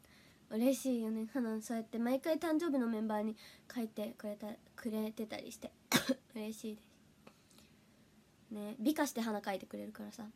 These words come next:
<laughs> そう、それで、なんか、私今日ドキュメンタリ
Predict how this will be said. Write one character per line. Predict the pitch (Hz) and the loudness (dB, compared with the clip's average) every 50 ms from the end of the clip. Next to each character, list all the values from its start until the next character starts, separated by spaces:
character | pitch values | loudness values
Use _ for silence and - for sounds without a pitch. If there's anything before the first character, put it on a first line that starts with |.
| - - - | -4 2 6
<laughs> | 294 349 330 285 269 302 277 - 262 247 - - - - - - - - - - - - - - - - - - - | 6 8 8 8 8 8 6 4 2 -2 -4 -6 -18 -20 -20 -20 -20 -20 -20 -20 -20 -20 -20 -20 -20 -20 -20 -14 -8
そ | - 220 214 208 | -6 -4 -4 -4
う、 | 208 | -2
そ | 214 262 254 | 2 4 6
れ | 254 269 | 6 8
で、 | 285 294 285 254 220 - - - - - - - | 8 6 6 4 2 -2 -6 -16 -20 -20 -12 -6
な | - 220 | -4 -4
ん | 220 | -2
か、 | - 214 208 | 0 0 0
私 | 220 - - 403 - - - | 2 2 2 0 0 0 0
今 | - 392 302 | 4 4 6
日 | 262 | 6
ド | 233 247 | 4 2
キ | - 294 | 2 2
ュ | 294 | 2
メ | 320 339 | 4 2
ン | 339 320 | 2 0
タ | 311 349 339 | 0 0 0
リ | 339 | 2